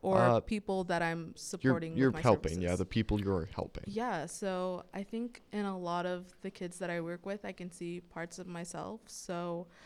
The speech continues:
Speaker 1: um, I was in foster care for a bit as a kid, and so, um, I work with kids who are in the system.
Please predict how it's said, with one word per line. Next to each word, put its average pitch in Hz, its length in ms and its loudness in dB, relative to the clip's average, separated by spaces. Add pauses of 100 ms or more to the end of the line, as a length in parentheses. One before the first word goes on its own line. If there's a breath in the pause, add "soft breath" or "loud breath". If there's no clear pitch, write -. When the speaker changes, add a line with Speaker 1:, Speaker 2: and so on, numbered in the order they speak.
(300 loud breath)
Speaker 1:
um, 165 520 -6 (380)
I 185 180 -4
was 190 180 -2
in 185 100 -4
foster 175 420 -6
care 220 380 -4 (220)
for 240 180 -2
a 233 60 -4
bit 247 340 -2
as 233 160 -6
a 247 60 -4
kid, 254 440 -4
and 196 160 -6
so, 180 520 -6 (500 loud breath)
um, 185 520 -4 (280)
I 185 300 -2
work 185 180 -6
with 180 160 -8
kids 180 240 -6
who 185 80 -6
are 180 40 -2
in 180 100 -4
the 180 80 -4
system. 170 560 -8